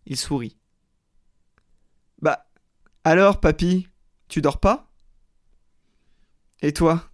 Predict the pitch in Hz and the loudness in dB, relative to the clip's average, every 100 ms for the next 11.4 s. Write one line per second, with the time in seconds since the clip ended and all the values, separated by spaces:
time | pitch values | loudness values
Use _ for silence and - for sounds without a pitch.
0 | _ - - 139 - 156 165 185 226 - | _ -8 -4 -6 -6 -4 -4 -4 -6 -10
1 | _ _ _ _ _ _ _ _ _ _ | _ _ _ _ _ _ _ _ _ _
2 | _ _ - 131 143 143 147 - - - | _ _ -6 0 2 0 -4 -14 -18 -10
3 | 143 131 147 147 170 165 - 151 135 - | -4 -2 0 2 2 2 0 -4 -4 -8
4 | 127 123 - 151 _ _ _ _ _ _ | -8 -8 -12 -14 _ _ _ _ _ _
5 | _ - 143 - 147 156 151 147 139 151 | _ -10 -8 -4 -2 -2 -4 -6 -10 -16
6 | - _ _ _ _ _ _ _ - 165 | -20 _ _ _ _ _ _ _ -8 -6
7 | 156 143 151 165 151 139 131 - _ _ | -2 0 0 -2 -4 -4 -6 -10 _ _
8 | _ _ _ _ _ _ _ _ _ _ | _ _ _ _ _ _ _ _ _ _
9 | _ _ _ _ - _ _ _ _ _ | _ _ _ _ -20 _ _ _ _ _
10 | - 147 143 135 - 139 160 147 131 131 | -6 -6 -4 -8 -8 -6 -6 -6 -8 -8
11 | 135 - - | -10 -10 -20